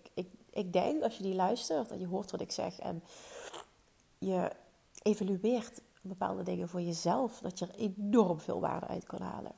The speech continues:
En dankjewel ook voor <laughs> alle vette reacties die ik erop heb gehad. Maar zoals ik in dat boek deelde, of in dat boek deelde, in die podcast deelde, eh, ik geloof dat ik het gezegd heb in die podcast, zit ik op dit moment echt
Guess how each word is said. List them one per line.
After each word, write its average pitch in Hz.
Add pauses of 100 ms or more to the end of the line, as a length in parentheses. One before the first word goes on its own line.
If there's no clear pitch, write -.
(300)
En 175
dankjewel 185
ook 170
voor 175 (580)
<laughs> -
alle 156
vette -
reacties 160
die 147
ik -
erop -
heb -
gehad. - (600)
Maar 190
zoals 214
ik 233
in 214
dat 190
boek 277
deelde, 208 (560)
of -
in -
dat 165
boek -
deelde, -
in -
die 170
podcast 196
deelde, 208
eh, 180 (1400)
ik -
geloof -
dat 202
ik -
het -
gezegd 170
heb -
in 165
die 180
podcast, 214
zit 202
ik 190
op 185
dit 214
moment 196
echt -